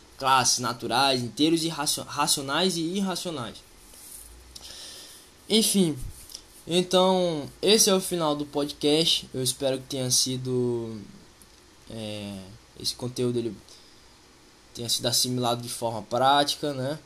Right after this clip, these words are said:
Com os exemplos citados, né? Sobre conjuntos, elementos, representações, enfim.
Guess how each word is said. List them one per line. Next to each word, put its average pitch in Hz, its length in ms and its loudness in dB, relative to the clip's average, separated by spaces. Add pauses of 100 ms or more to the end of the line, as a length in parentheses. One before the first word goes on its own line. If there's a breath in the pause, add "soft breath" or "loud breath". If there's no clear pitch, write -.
Com 120 80 -10
os 120 80 -6
exemplos 120 500 -4
citados, 127 920 0
né? 127 200 -4 (1600 loud breath)
Sobre 110 360 -2
conjuntos, 123 760 0
elementos, 120 760 -2
representações, 117 840 -2
enfim. 143 460 -2